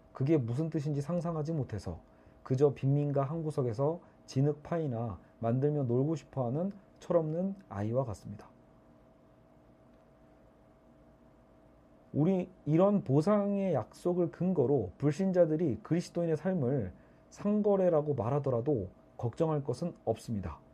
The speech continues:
왜냐하면 보상에도 여러, 여러 종류가 있기 때문입니다. 첫째, 합당치 않은 보상이 있습니다. 행위와 보상 사이에 자연스러운 연관성이 없는 경우입니다. 동기가 불순한 경우라고 할 수 있죠.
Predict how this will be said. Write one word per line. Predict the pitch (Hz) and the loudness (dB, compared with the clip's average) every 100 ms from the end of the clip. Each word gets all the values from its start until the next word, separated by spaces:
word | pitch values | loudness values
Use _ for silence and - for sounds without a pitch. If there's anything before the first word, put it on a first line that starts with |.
| - - - - - | -20 -20 -20 -20 -4
왜냐하면 | 131 170 165 170 | 0 2 2 0
보상에도 | 135 131 175 175 135 180 98 | 2 2 2 0 0 0 0
여러, | 104 131 180 180 - | 2 4 4 2 -2
여러 | 127 180 | 2 2
종류가 | 190 170 131 113 127 | 2 0 -2 -2 -4
있기 | 123 - 143 | -8 -6 -4
때문입니다. | 147 139 113 98 85 78 - - - - - - - | -2 -2 -4 -6 -8 -14 -20 -20 -20 -20 -20 -20 -14
첫째, | - 165 147 139 185 - - - | -10 0 4 4 2 -8 -20 -20
합당치 | - 208 - 220 220 - 170 | -6 -4 0 0 0 -4 -2
않은 | 135 156 | 0 0
보상이 | 120 131 143 | -2 -2 -2
있습니다. | 135 92 92 95 - - - - - - - - | -4 -8 -12 -14 -20 -20 -20 -20 -20 -20 -20 -4
행위와 | 202 214 220 208 | 2 4 6 6
보상 | 190 135 139 151 147 | 4 2 0 0 -2
사이에 | 139 151 117 135 101 - | 0 0 2 0 0 -6
자연스러운 | - 123 160 165 165 165 147 | -2 0 0 -2 -2 -2 0
연관성이 | 113 117 143 139 143 180 180 | -2 0 0 -2 -4 -4 -6
없는 | - 120 160 180 | -4 -2 0 -2
경우입니다. | 147 120 107 95 101 87 - - - - - - - - - - _ | -4 -4 -4 -6 -10 -16 -20 -20 -20 -20 -20 -20 -20 -20 -20 -20 _
동기가 | - 175 180 190 180 | 0 2 4 6 4
불순한 | 160 135 165 165 151 | 2 -4 -2 -2 0
경우라고 | 131 123 131 156 | 0 0 2 2
할 | |
수 | 143 113 | 0 -6
있죠. | - 90 | -10 -16